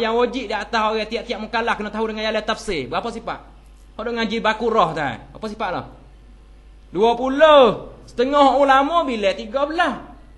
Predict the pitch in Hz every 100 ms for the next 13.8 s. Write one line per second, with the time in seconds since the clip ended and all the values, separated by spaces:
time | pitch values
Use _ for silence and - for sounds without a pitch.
0 | - - 214 269 339 226 - 262 233 240
1 | 226 220 285 277 208 - 240 226 214 202
2 | 202 240 285 285 285 285 285 285 302 339
3 | 349 247 - - 143 147 147 156 160 196
4 | - - 202 190 170 - 330 - - 196
5 | - 190 196 240 233 214 240 202 - 143
6 | 117 - - 190 285 240 208 185 185 208
7 | - 311 294 202 185 147 - 147 127 123
8 | 226 247 180 123 123 127 127 135 120 104
9 | 98 - - - 151 151 180 131 - -
10 | - - - - - 95 110 113 117 123
11 | 208 170 151 127 127 147 139 135 143 139
12 | 135 143 139 143 156 - 147 147 139 143
13 | 143 180 156 - 185 226 349